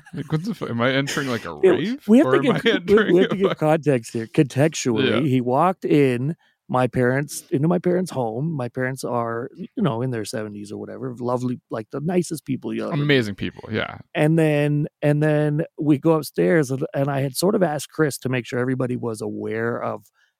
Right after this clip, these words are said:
Speaker 2: how I set the <laughs> scene. And it was all black lights. It had a few, like,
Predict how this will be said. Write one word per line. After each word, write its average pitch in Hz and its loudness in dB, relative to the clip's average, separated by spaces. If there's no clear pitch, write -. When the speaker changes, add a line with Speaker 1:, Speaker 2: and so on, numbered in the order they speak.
Speaker 2:
how 117 -4
I 113 -2
set - -6
the - -6
<laughs> - -4
scene. - 2
And 156 2
it 165 0
was 139 0
all 156 4
black 165 0
lights. 147 -2
It 123 0
had 127 0
a 123 -6
few, 147 4
like, 156 2